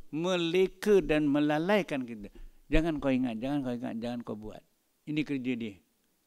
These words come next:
Ya, bukan satu, salah sami'atin wa sitina sekarang. Satu orang, tak kira lelaki perempuan,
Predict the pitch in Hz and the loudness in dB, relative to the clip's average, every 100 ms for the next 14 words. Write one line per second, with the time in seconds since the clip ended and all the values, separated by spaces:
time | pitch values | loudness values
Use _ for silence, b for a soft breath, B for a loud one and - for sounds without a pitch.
0 | _ _ _ - 139 147 110 _ _ - | _ _ _ -8 -6 -6 -12 _ _ -10
1 | 156 139 139 131 180 190 180 b b b | -8 -6 -8 -8 -4 -4 -4 b b b
2 | b b - 127 135 135 127 123 120 123 | b b -4 0 2 2 0 -2 -2 -2
3 | 120 110 123 120 110 - 113 - 127 113 | -4 -6 -6 -4 -6 -8 -10 -10 -8 -8
4 | - 123 117 110 104 113 110 104 - 123 | -6 -4 -2 -4 -10 -12 -12 -8 -6 -6
5 | - 147 139 151 180 196 143 131 127 143 | -4 -2 0 2 2 0 -2 -6 -4 -2
6 | 139 135 135 135 135 165 170 | -2 -2 -2 -4 0 2 2